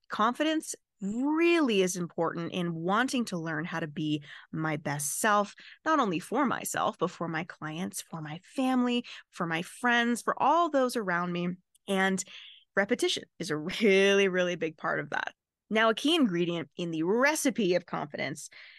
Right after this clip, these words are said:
for me is empathy. Having empathy isn't just a bonus, it's a superpower. Empathy is the ability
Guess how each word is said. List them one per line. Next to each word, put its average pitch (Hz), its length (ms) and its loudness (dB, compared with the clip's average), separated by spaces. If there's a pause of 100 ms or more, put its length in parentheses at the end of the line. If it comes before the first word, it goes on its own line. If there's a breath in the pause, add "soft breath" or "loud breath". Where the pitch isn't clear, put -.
(140 loud breath)
for 226 100 0
me 196 460 0 (100)
is 170 360 -2 (120)
empathy. - 460 -8 (320)
Having 294 340 2
empathy 190 400 -2
isn't 196 200 -2
just 175 200 -8
a 160 60 -8
bonus, 147 480 -10
it's 254 280 0
a 262 80 4
superpower. 277 1300 0 (340 loud breath)
Empathy 247 460 0
is 240 120 0
the 226 140 -2
ability 247 640 0